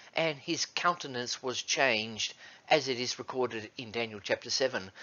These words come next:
But now in the book of Revelation, we have the details of this hideous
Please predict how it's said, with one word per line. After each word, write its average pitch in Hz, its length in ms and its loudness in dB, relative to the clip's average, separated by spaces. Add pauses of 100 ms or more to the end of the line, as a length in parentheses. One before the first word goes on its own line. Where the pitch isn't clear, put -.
(200)
But 156 140 10
now 170 260 12
in 156 80 4
the 147 60 -4
book 147 160 -8
of 139 140 2
Revelation, 151 720 4 (320)
we 139 180 2
have 139 300 4
the 131 100 0
details 135 640 6
of 135 140 -2
this 135 220 0
hideous 180 640 0